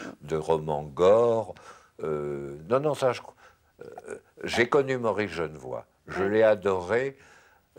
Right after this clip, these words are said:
Speaker 1: Euh, je l'ai aimé, que c'est quelqu'un que j'aimais beaucoup. Mais là, je suis pas d'accord avec lui. Si avec des romanciers, ça changerait rien du tout.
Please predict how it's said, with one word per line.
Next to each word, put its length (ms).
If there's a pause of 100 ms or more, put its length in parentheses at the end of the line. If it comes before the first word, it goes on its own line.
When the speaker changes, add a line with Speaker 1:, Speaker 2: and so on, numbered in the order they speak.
(120)
Speaker 1:
Euh, 1120
je 80
l'ai 380
aimé, 520
que 160
c'est 160
quelqu'un 320
que 60
j'aimais 300
beaucoup. 520 (600)
Mais 120
là, 260
je 160
suis 120
pas 200
d'accord 360
avec 320
lui. 200 (520)
Si 180
avec 200
des 120
romanciers, 680
ça 220
changerait 480
rien 220
du 160
tout. 220